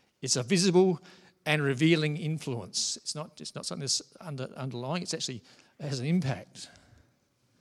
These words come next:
It can impact and change situations. It has many similarities to salt. It infiltrates things. It has the potential to disinfect, it has, and it reveals to us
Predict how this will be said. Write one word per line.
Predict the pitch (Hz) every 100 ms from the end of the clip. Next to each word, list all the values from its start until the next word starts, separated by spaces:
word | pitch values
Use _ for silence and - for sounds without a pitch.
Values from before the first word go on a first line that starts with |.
| _ _ _ _ _ _ _ _ _ _ _
It | -
can | 127
impact | 165 170 170 165
and | 131
change | - 151 151 131
situations. | 156 - 143 147 131 117
It |
has | 151
many | 180 190
similarities | - 196 170 190 185 156
to | 139
salt. | - 117 104
It | 147 -
infiltrates | 170 175 185 - 156 143 - - - _ _ _ _ _ _ _ _
things. | 120 98 95 - - - - - _
It | -
has | 131
the | 127
potential | - 151 151 131
to | 131
disinfect, | 113 160 151 123 143 139 151 -
it | -
has, | 127 123 - - -
and | 131
it | -
reveals | 117 139 151 147
to | - 131
us | 127 -